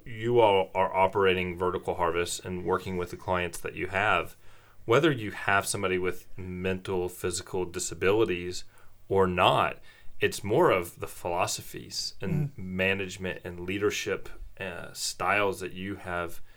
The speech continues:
Speaker 1: put into place, which has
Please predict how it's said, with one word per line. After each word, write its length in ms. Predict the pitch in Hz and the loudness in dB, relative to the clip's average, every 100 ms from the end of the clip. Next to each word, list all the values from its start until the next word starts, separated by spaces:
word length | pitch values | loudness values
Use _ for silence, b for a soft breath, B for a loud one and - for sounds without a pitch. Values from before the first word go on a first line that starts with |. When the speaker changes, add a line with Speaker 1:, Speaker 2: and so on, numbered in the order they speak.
| b b | b b
Speaker 1:
put 300 | - - 120 | -6 -2 0
into 420 | 117 101 92 - 92 | 0 -4 -6 -8 -8
place, 680 | - - 92 175 - - - b b b b | -4 2 2 2 -2 -6 -8 b b b b
which 180 | 107 104 | -2 2
has 460 | 110 101 92 - | 4 4 2 -4